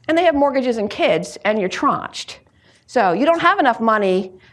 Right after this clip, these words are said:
to promise them eighteen months worth of income or a year's worth of income. So we got, we, we did the fastest checklist of the tranche I've ever seen.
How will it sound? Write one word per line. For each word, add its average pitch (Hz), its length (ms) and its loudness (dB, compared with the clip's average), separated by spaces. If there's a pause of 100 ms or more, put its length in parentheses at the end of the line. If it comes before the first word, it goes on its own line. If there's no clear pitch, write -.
to - 80 -8
promise 220 360 0
them 226 140 -2
eighteen 208 320 -2
months 196 260 -4
worth 202 260 -2
of 185 340 -2 (240)
income 294 520 0 (300)
or 202 320 2
a 190 60 2
year's 220 260 0
worth 190 160 -2
of 208 60 0
income. 185 580 -2 (420)
So 190 720 0 (280)
we 233 120 -2
got, 320 300 2
we, 254 100 -6 (100)
we 302 140 0
did 392 140 -2
the 277 80 2
fastest 277 720 -2 (480)
checklist 285 440 -2
of 214 60 -2
the 208 60 -4
tranche 214 420 -2
I've 196 140 0
ever 214 220 0
seen. 185 460 -6